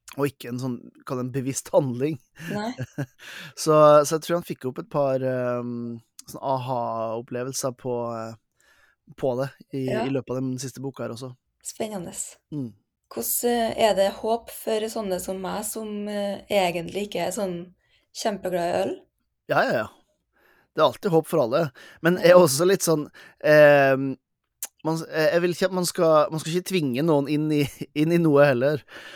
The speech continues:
Speaker 1: Eh,
Speaker 2: Nei.
Speaker 1: men jeg, jeg tenker det, det viktigste å, å, ehm, å forstå når det kommer til øl, er at d-, når man drar på et, på et utested og skal ha en øl,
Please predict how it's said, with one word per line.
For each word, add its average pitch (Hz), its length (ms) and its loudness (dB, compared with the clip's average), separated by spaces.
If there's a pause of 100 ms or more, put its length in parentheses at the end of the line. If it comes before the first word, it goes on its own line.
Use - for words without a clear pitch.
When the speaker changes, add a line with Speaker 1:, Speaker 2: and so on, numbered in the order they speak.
(140)
Speaker 1:
Eh, 139 440 6
Speaker 2:
Nei. 135 60 -2 (220)
Speaker 1:
men 165 120 4
jeg, 180 200 4
jeg 196 100 -2
tenker 170 480 -2
det, 170 160 -2 (100)
det 180 80 -2
viktigste 160 600 -4 (420)
å, 113 160 -2 (880)
å, 131 240 -8 (400)
ehm, 113 720 -8 (880)
å 139 60 -12
forstå 143 520 -6
når 160 120 -6
det - 80 -10
kommer 139 240 -8
til - 100 -14
øl, 165 160 0 (560)
er 139 160 0 (120)
at - 180 -14 (720)
d-, 127 240 -18 (260)
når 151 140 -2
man 160 160 0 (220)
drar 151 260 4
på 156 140 -2
et, - 180 -14 (140)
på 170 100 -6
et 170 80 0
utested 131 260 -4
og 156 120 0
skal 151 180 -4
ha 147 80 4
en 135 180 2
øl, 147 220 0